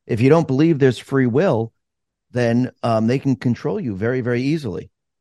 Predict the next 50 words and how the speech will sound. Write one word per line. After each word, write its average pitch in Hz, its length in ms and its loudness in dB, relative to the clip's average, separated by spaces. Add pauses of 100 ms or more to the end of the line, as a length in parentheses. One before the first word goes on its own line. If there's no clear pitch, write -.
(480)
And 104 420 -2
this 151 220 -2
is 170 100 0
all 180 200 4
about - 260 -2
control 82 400 -6
from 107 160 0
the 101 80 2
very, 131 240 2
very 127 180 2
beginning. 104 480 -2
But 95 180 -6
I, 110 220 -2
I, 120 220 -2 (100)
I 131 200 -2
really 165 380 -2
do 156 160 -4
believe 143 300 -4
that, 110 220 -2 (120)
um, 92 420 -4 (840)
since 269 240 -2
the 135 80 0
veil 139 300 6
has 135 180 4
been 113 160 4
lifted 117 260 2
and, 98 160 0
and 95 180 -2
people 135 380 -4
can 104 220 -2
see 139 280 0
this, 95 320 0 (560)
I 147 60 4
mean, 139 280 4
if 143 120 4
we 240 160 4
ha-, - 180 2
if - 160 0
we 233 120 4
had 185 100 6
a 143 40 6
war 107 300 0
right 135 240 0
now, 135 340 0 (260)
if 98 180 -6
there 143 140 -2
was 123 220 -2
death 120 260 -2
and 117 120 -2
destruction, 127 680 -4